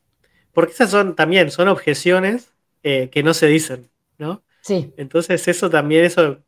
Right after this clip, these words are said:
Speaker 1: no sé si ustedes tienen algo, tipo algún documento donde digan, "Che", o, o, o lo llevan a la reunión de alguna forma más directa o indirecta, como para,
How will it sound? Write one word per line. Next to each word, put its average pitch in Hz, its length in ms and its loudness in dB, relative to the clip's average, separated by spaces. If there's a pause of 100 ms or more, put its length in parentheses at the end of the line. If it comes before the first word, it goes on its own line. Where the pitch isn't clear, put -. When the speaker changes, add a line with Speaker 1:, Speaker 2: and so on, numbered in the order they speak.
(120)
Speaker 1:
no 175 120 0
sé 196 100 2
si 180 60 2
ustedes 175 240 4
tienen 170 240 6
algo, 175 260 6
tipo 151 220 0
algún 147 180 0
documento 160 480 0
donde 139 200 -2
digan, 143 300 -4
"Che", 143 360 -4 (720)
o, - 220 -16
o, 147 220 -10
o 156 140 -2
lo 151 100 2
llevan 185 320 4
a 160 60 4
la 147 120 4
reunión 156 540 2
de 151 60 0
alguna 151 240 0
forma 160 240 2
más 156 120 2
directa 160 400 4
o 147 60 0
indirecta, 147 580 0
como 135 220 -12
para, 127 380 -16